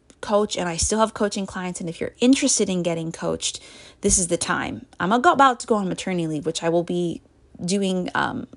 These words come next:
coaching my clients still, but I'm not gonna be taking on any new clients. So you're gonna wanna make sure you book a clarity call just to see if we're a good, if it's a good fit and good time for you. But I will be focusing more on really supporting women in using essential oils, and then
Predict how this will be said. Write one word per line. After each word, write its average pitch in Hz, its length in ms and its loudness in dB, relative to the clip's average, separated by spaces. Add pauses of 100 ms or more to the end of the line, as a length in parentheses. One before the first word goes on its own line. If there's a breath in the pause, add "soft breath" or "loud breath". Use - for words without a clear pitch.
coaching 240 320 2
my 175 80 2
clients - 380 -6
still, 160 260 -2
but 170 160 -4
I'm 170 100 -4
not 175 200 -2
gonna 170 100 -4
be 165 80 -2
taking 160 340 -4
on 196 160 0
any - 160 -4
new - 160 -6
clients. - 380 -6
So - 80 -2
you're 160 180 -2
gonna 214 240 0
wanna 180 320 2 (460 loud breath)
make 185 180 2
sure - 220 -2
you 151 300 0
book 175 240 0
a - 20 -12
clarity 339 340 4
call 180 200 -2
just - 180 -6
to 170 80 -6
see 147 240 0
if 151 140 -6
we're 143 80 -2
a - 60 -4
good, - 220 -4 (160)
if - 160 -4
it's - 140 -2
a 165 60 -2
good 160 160 0
fit - 180 0
and 170 100 -8
good - 140 -6
time - 240 -8
for - 140 -10
you. - 240 -8 (420 loud breath)
But 220 80 6
I 214 120 10
will 226 220 8
be 247 120 2
focusing 175 600 0
more 160 300 0
on 160 160 -4
really 185 240 2
supporting 175 500 0
women 160 220 -2
in 151 100 -2
using 180 400 2
essential 269 440 2
oils, 277 260 0
and 180 160 -6
then 165 200 -2